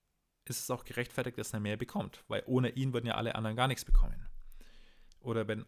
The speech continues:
einer die ganze Ausrüstung stellt, dann sollte das auch ein bisschen bezahlt bekommen. Eine andere Möglichkeit für eure Gagen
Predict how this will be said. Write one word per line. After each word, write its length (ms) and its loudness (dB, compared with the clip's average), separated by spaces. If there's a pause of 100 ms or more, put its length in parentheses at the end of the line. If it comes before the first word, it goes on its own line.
einer 260 -2
die 120 -6
ganze 260 -2
Ausrüstung 540 -2
stellt, 260 -6
dann 60 -10
sollte 240 -4
das 100 -4
auch 200 0
ein 20 -10
bisschen 240 -8
bezahlt 340 -12
bekommen. 380 -16 (340)
Eine 200 -2
andere 200 -2
Möglichkeit 420 -2
für 100 -4
eure 160 -2
Gagen 500 -2